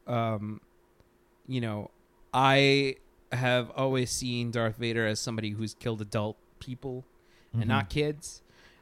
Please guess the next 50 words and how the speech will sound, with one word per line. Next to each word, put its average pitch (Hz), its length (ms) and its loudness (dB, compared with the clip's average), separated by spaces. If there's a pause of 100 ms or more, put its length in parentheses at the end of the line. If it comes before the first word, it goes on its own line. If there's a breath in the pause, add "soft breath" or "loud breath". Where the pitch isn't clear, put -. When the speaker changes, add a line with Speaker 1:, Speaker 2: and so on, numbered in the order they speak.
Speaker 1:
Um, 113 680 -2
and 120 300 -2
I 117 60 0
refuse 120 420 -2
to 127 80 -6
believe 123 340 -2
that 113 160 0
he 120 80 -2
was 113 120 -2
going 120 200 0
around 117 300 -4
killing 120 480 -4
younglings. 107 1040 -6 (1400 soft breath)
We're 117 100 -4
supposed 139 300 -4
to - 40 -14
be 110 160 -4
on, 92 200 -6
like, 95 180 -10 (160)
politics 113 560 -6
at 95 80 -16
this 113 120 -8
point, 110 320 -6
but - 200 2
you 196 100 6
know 196 80 8
what? 175 160 6 (220)
Whatever. 143 300 4 (180)
Anyway, 139 420 2
um, 147 320 10
Speaker 2:
This 147 140 4
is 165 100 2
a 135 60 4
type 107 280 6
of 185 120 -4
politics, 110 360 2
Speaker 1:
yeah, 120 240 2
Speaker 2:
you 143 60 -2
know? 180 80 4
Speaker 1:
kinda. 127 220 2
Yeah, 180 160 0
yeah. 151 160 2
It's 196 160 -4
intergalactic 196 840 2
politics. 87 400 0
Speaker 2:
Exactly. 107 600 2
That's 87 200 -10
important 92 400 4
too. 95 180 2
Speaker 1:
Yeah. 110 140 -4